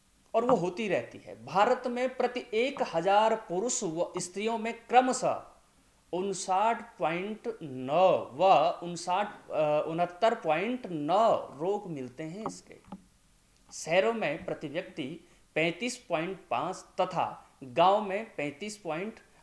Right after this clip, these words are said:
नौ रोग मिलते हैं। ये एक शोध के माध्यम से ये आंकड़े हैं।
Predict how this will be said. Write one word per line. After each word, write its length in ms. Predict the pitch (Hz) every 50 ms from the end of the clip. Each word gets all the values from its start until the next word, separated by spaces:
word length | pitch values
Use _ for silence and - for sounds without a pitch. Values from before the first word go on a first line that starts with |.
| _
नौ 220 | 151 156 175 196 202
रोग 240 | 190 175 165 -
मिलते 340 | 139 127 120 110 104 - 101
हैं। 280 | 98 98 - - - _ _ _ _ _ _ _ _ _ _ _ _ _ _ _ _ _ _ _ _ _ _
ये 160 | 139 147 220 240
एक 300 | - 202 202 208 208 -
शोध 360 | - - 170 175 190 220 208
के 100 | 202 185
माध्यम 420 | 156 131 123 120 120 139 151 156
से 200 | 151 - - 208
ये 180 | 196 170 170 160
आंकड़े 340 | 127 123 117 120 131 117 113
हैं। 280 | - - - - _